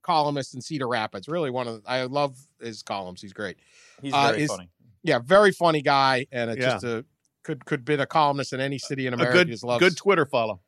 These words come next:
Speaker 1: Good Twitter
Speaker 2: Yeah.
Speaker 1: follow. Is, he wants a better name. He, he notes, like, the, we have the Iron Bowl. Like, that's a name for a game,
Speaker 3: Yeah.
Speaker 1: right? The, the Holy War, the
Speaker 3: Yep.
Speaker 1: Red River Shootout, which had to become the Red River Showdown because too many people were actually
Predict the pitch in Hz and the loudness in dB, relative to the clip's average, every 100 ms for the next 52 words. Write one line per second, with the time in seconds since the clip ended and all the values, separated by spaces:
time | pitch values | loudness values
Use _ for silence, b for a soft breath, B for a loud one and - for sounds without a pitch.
0 | _ _ - 170 160 - 175 160 143 147 | _ _ 0 0 0 2 4 4 4 4
1 | 139 139 135 - - 147 - 180 160 160 | 4 2 -2 -8 -8 -6 -4 -2 -2 -2
2 | 226 233 240 202 170 190 170 156 135 104 | 2 6 6 4 4 6 6 4 -2 -6
3 | - _ 143 151 - 151 151 160 147 - | -14 _ -10 -10 -8 -8 -2 -2 -2 -6
4 | - 147 135 151 147 135 117 135 _ _ | -6 -6 -6 -6 -4 -4 -10 -18 _ _
5 | - 170 160 147 170 208 208 190 156 185 | -4 -2 0 2 4 6 6 6 6 8
6 | 180 180 180 160 151 208 196 170 151 135 | 10 8 6 2 2 2 2 0 -2 -4
7 | 127 123 110 110 101 80 _ _ _ - | -6 -8 -10 -10 -10 -12 _ _ _ -14
8 | 120 147 143 143 135 131 160 156 175 202 | -6 -2 -2 -4 -8 -8 -2 2 6 6
9 | 196 190 175 180 180 175 170 147 _ _ | 4 2 0 2 6 6 6 2 _ _
10 | _ _ _ 151 160 190 202 185 196 175 | _ _ _ -2 4 6 6 4 4 2
11 | - - 214 214 196 190 185 196 147 175 | 0 -2 0 4 6 6 4 0 -6 0
12 | 170 165 160 170 160 156 165 165 147 131 | 0 -2 -4 -2 0 0 0 -2 -6 -4
13 | - 190 185 175 170 160 156 - 175 165 | 0 2 2 2 0 -2 -8 -10 -8 -8
14 | 170 165 160 160 139 | -10 -6 -6 -6 -12